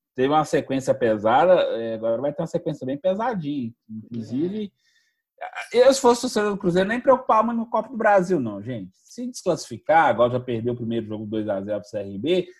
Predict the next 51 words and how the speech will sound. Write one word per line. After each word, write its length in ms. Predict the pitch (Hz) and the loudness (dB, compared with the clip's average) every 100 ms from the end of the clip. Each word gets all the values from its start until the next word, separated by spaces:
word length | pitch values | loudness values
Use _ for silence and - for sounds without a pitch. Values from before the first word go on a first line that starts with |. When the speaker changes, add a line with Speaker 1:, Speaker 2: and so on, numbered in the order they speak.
| _ | _
Speaker 1:
beleza, 560 | 185 190 151 180 190 165 | 0 2 2 4 4 2
foca 420 | - 165 165 160 | -2 2 2 2
só 280 | - - 196 | 0 4 4
na 100 | 185 | 4
Série 320 | - 151 131 | 2 2 2
B 520 | 113 139 160 196 226 - _ - | 0 2 4 4 2 -8 _ -8
e 120 | 151 | -6
vida 260 | 151 202 | -2 -2
que 160 | 214 277 | -2 -6
segue. 340 | - 98 78 _ _ 196 | -6 -12 -14 _ _ -6
E 100 | 139 | 0
é 140 | 156 | 2
esse 120 | 180 | 0
que 60 | 170 | 0
é 40 | |
o 60 | 185 | -2
Speaker 2:
Segue. 100 | 135 | 0
Speaker 1:
foco 240 | 143 143 | 0 0
do, 160 | 131 120 | -4 -4
do 260 | 127 120 120 | -2 -4 -6
clube 240 | 120 123 | -8 -6
esse 220 | 123 120 | -8 -12
ano. 100 | 95 _ _ _ _ | -20 _ _ _ _
Speaker 2:
É, 120 | 269 | -8
eu, 80 | 233 226 226 | -6 -2 0
eu 80 | 220 | 0
acho 180 | 220 - | -2 -6
que 100 | 196 - - | -10 -12 -2
talvez 380 | 185 160 208 226 | 0 2 0 2
o 100 | 175 | 0
jogo 240 | 190 202 | 0 0
contra 180 | 190 185 | -4 -4
o 20 | |
C 80 | 185 | -4
R 100 | 160 | -4
B 120 | 165 | -2
da 120 | 165 | -2
Copa 200 | 170 170 | -4 -6
do 60 | 180 | -4
Brasil 360 | 180 175 202 | -2 0 -2
é 60 | 233 | 0
pra 180 | 233 226 | 0 0
mostrar, 460 | 214 - - 233 | 0 -4 -2 -2
assim, 420 | - 185 - 156 - - _ - | -2 -6 -6 -6 -8 -20 _ -4
pra 100 | 185 | -4
estabelecer, 640 | 175 202 196 196 175 202 | 0 -2 -2 -2 -2 -2
assim, 160 | 175 175 | 0 0
ó, 60 | |
viemos 420 | 139 151 175 240 277 | 0 0 2 2 4
pra 120 | 277 | 2
lutar. 560 | 359 381 156 135 - | 2 0 0 0 -6